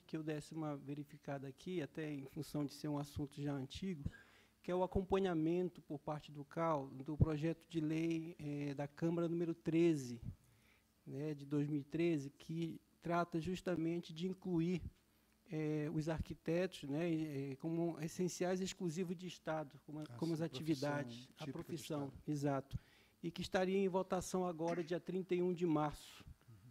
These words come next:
Speaker 2: Uhum.
Speaker 1: né, em sessão no, no Senado. Então, ela queria, eh, até pra gente ver que, eh, o posicionamento do cal em relação a isso, se nós estamos acompanhando, como é que, como é que estaria isso aí, até pra que a gente pudesse levar pra ela essa,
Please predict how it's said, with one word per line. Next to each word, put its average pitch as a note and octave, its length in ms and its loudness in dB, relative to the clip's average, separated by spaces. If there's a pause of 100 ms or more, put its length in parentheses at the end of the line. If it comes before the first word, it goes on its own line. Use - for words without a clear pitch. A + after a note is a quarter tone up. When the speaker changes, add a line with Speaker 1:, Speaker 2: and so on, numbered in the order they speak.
Speaker 2:
Uhum. D3 80 -6
Speaker 1:
né, D3+ 140 -2
em D#3+ 120 0
sessão D#3+ 540 0
no, D#3+ 220 -4
no D3+ 140 -2
Senado. D3 640 0 (540)
Então, E3+ 300 -8
ela F3+ 160 -6
queria, F3 640 0 (240)
eh, D3 240 -6
até D3+ 180 -4
pra E3 160 0
gente D#3+ 180 0
ver E3 180 0
que, - 180 -12 (180)
eh, D3 160 -4
o C#3+ 120 -2
posicionamento E3+ 720 6
do D#3+ 100 -2
cal E3 380 4
em D3+ 60 2
relação D3+ 480 -2
a D3 80 0
isso, E3 340 -2
se - 160 -14
nós D#3 140 -2
estamos D#3 300 -2
acompanhando, D3 880 2 (540)
como E3 140 0
é E3 40 2
que, D#3 420 -2
como D#3 180 0
é D3+ 40 -2
que - 60 -14
estaria D#3 340 2
isso D#3 200 0
aí, D#3+ 160 2
até E3+ 180 0
pra F#3+ 160 -2
que F#3 420 -6
a - 40 -6
gente D#3 100 -8
pudesse D#3+ 720 -2
levar D3 380 4
pra D3 200 2
ela D3+ 280 -2
essa, C#3 340 -8